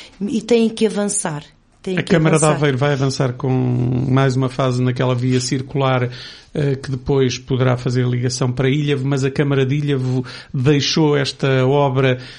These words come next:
Speaker 2: eh, neste momento não numa primeira linha, mas, eh, na expectativa de ver se há fundos ou não para ela. Eh, enquanto líder do principal partido da oposição,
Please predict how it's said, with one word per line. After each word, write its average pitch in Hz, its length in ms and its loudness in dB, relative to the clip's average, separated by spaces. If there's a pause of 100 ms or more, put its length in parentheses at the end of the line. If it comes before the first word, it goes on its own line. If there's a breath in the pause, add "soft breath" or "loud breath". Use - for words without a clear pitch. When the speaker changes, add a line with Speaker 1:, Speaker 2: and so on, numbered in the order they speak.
(120)
Speaker 2:
eh, 135 180 -2
neste 147 420 2
momento 147 480 0
não 151 260 2
numa 143 220 0
primeira 135 320 0
linha, 147 340 0
mas, 127 420 -2
eh, 123 220 2
na 123 100 -2
expectativa 143 560 0
de 127 60 -2
ver 143 140 0
se 143 160 -2
há 135 100 2
fundos 147 320 -2
ou 139 100 2
não 135 200 0
para 135 160 0
ela. 123 280 2 (380 loud breath)
Eh, 135 320 2 (160)
enquanto 156 580 0
líder 143 400 2
do 131 140 -2
principal 139 480 -2
partido 139 300 -4
da 139 80 0
oposição, 151 760 -2